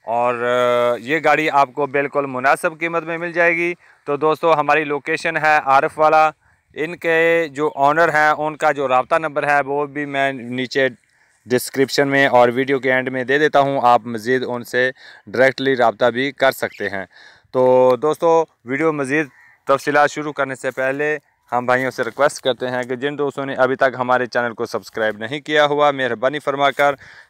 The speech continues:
चैनल को ज़रूर सब्सक्राइब कर लें और, अ, साथ वाली दी गई घंटी को भी लाजमी प्रेस करके all पर क्लिक कर लें,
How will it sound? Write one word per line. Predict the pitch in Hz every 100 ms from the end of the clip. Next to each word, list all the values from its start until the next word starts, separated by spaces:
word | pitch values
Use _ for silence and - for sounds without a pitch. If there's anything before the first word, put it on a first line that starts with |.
| _
चैनल | 135 131
को | 117 120
ज़रूर | 107 113 135
सब्सक्राइब | - 147 - 143 147
कर | 147 147
लें | 147 143 - _ _ _
और, | 117 123 123 120
अ, | 123 123 123
साथ | - 139 143
वाली | 139 139
दी | 127 139
गई | 131 127
घंटी | 120 120 139
को | 135
भी | 127
लाजमी | 120 120 123 139
प्रेस | 139 139 139
करके | - 147 127 147 143
all | 120 123 131
पर | 123 120
क्लिक | 120 - 131 123
कर | 113 104
लें, | 95